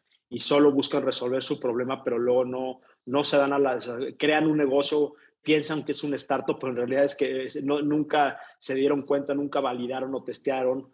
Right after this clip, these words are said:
o se dieron a la tarea de realmente validar si esto es un mercado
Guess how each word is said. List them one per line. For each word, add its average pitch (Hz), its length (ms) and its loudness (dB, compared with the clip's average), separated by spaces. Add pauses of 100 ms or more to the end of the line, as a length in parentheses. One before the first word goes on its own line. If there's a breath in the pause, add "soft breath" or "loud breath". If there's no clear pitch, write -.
(140)
o 120 80 -8
se - 120 -10
dieron 135 180 2
a 131 120 2
la - 80 -8
tarea 127 260 -2
de 135 100 -2
realmente 127 460 -4
validar 120 440 -2
si 123 220 -2
esto 123 260 -2
es - 120 -10
un 127 140 -4
mercado 120 640 2